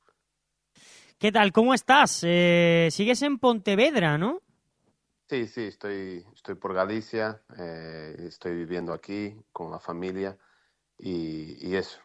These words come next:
Speaker 2: eh, tranquilo, viendo partidos, acompañando a, a mis, a mis ex equipos y, y, y eso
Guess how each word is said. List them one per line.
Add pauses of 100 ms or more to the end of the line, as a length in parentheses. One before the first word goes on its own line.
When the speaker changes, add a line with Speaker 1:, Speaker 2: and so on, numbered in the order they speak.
Speaker 2:
eh,
tranquilo,
viendo
partidos, (560)
acompañando
a,
a
mis, (120)
a
mis
ex
equipos
y,
y, (300)
y
eso